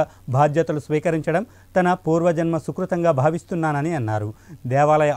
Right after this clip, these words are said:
ఆస్తుల పరిరక్షణకు పటిష్టమైన చర్యలు తీసుకుంటానని తెలిపారు. త్వరలోనే కేంద్ర ప్రభుత్వ ప్రసాద్ పథకం నిధులతో భక్తులకు మెరుగైన సదుపాయాలు కల్పిస్తానని చెప్పారు. అన్నవరం దేవస్థానంలో పనిచేసిన అనుభవంతో సింహాచల దేవస్థానం అభివృద్ధికి చిత్తశుద్ధితో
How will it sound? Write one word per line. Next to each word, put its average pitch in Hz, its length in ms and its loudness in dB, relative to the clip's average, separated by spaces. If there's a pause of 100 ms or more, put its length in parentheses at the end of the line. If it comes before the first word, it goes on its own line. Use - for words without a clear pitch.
(140)
ఆస్తుల 165 380 -2
పరిరక్షణకు 160 560 -2 (320)
పటిష్టమైన 165 580 -2
చర్యలు 160 320 -2
తీసుకుంటానని 156 720 -4
తెలిపారు. 110 400 -6 (320)
త్వరలోనే 208 460 2 (120)
కేంద్ర 170 320 0
ప్రభుత్వ 165 400 0 (340)
ప్రసాద్ 180 380 2
పథకం 165 320 -2
నిధులతో 165 340 0 (120)
భక్తులకు 170 420 -4
మెరుగైన 156 380 -2
సదుపాయాలు 156 480 0
కల్పిస్తానని 147 680 -6
చెప్పారు. 107 360 -6 (420)
అన్నవరం 147 420 2
దేవస్థానంలో 175 640 -2
పనిచేసిన 165 460 -4
అనుభవంతో 160 420 0 (360)
సింహాచల 160 520 0
దేవస్థానం 160 440 -2 (100)
అభివృద్ధికి 151 420 -2 (340)
చిత్తశుద్ధితో 165 640 -2